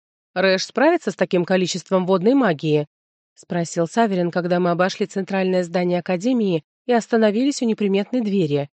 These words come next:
Ни в одном из окон не горел свет. Нам подсвечивал дорогу только ледяной шарик, который сделал стужа.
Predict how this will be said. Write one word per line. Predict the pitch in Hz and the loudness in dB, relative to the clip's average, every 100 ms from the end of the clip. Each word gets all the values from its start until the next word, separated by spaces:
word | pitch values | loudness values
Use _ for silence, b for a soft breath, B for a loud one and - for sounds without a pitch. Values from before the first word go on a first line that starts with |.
| _ _ _ - | _ _ _ -6
Ни | 180 | -2
в | 165 | 0
одном | 170 185 190 | 0 0 0
из | 165 | 0
окон | 190 233 185 | 0 0 -2
не | 175 | -2
горел | 165 180 208 | -2 -2 -2
свет. | 202 - 170 151 _ _ _ - | -6 -6 -4 -6 _ _ _ -2
Нам | 214 | 0
подсвечивал | 208 233 233 233 214 220 | 0 -2 0 -2 0 2
дорогу | 208 247 240 208 | 4 4 2 0
только | 214 208 | 0 0
ледяной | 226 208 233 262 | -2 0 0 0
шарик, | 262 311 240 160 - | 0 0 0 0 -4
который | - 170 180 175 | -6 -2 0 0
сделал | 170 180 170 | 0 2 2
стужа. | 185 - 190 147 151 | 0 -4 -2 -2 -4